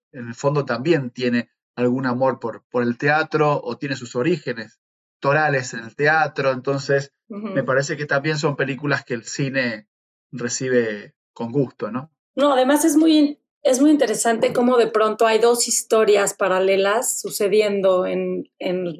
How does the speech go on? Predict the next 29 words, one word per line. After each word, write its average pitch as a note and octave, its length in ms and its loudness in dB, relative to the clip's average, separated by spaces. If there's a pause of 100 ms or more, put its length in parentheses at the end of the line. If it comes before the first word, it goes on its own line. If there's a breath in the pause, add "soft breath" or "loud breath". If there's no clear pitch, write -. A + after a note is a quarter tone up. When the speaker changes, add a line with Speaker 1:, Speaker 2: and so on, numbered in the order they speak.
(120)
Speaker 2:
la F3 440 -2
ficción, - 460 0
¿no? F#3 140 0
Entonces, G#3+ 440 -2 (280)
estamos B3 320 2
viendo C4 240 4
estas C#4 280 4
dos B3 180 2
historias B3 580 2 (320)
y G#3+ 100 4
en A3+ 120 6
muchas C4+ 340 4
ocasiones A#3+ 720 2
son A3 440 -2 (440)
incluso A3 880 2 (120)
parecidas, F#3 800 2
¿no? G#3+ 280 2
O F#3 80 -2
que G3 100 0
se F#3 200 2
espejean A3 880 2
dentro G#3+ 400 2
de, G3 340 2 (380)
dentro A3+ 460 4
de B3 120 4
la G3+ 140 2
misma G#3+ 880 -2
<laughs> - 40 -12
película A3+ 680 0